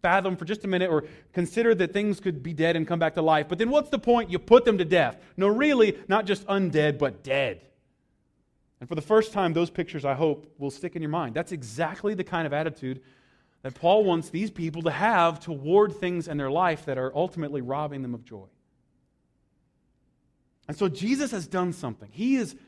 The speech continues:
completed things for us. And all the things that we do in light and we walk in his footsteps are simply a reflection and a response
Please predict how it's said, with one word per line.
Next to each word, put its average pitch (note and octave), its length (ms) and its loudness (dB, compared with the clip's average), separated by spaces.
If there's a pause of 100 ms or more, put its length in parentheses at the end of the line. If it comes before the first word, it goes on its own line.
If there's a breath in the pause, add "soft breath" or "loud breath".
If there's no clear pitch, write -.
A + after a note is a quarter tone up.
(220 loud breath)
completed F#3 800 -4
things C#3 600 -6 (340)
for C3 340 -2
us. - 440 -20 (1600)
And E3 120 2
all G#3+ 100 8
the C4 100 4
things A3+ 260 2
that D#3+ 180 0
we G#3 200 -2
do G3 300 0
in E3+ 160 -2
light E3 300 2
and D3 80 -2
we D3 60 2
walk F3 420 2
in F#3+ 60 -2
his F3 180 -6
footsteps D3+ 520 -4
are C#3 120 -4
simply G3+ 320 0
a E3+ 40 6
reflection D#3+ 640 0
and C#3+ 80 -2
a C3+ 60 -4
response E3+ 560 -6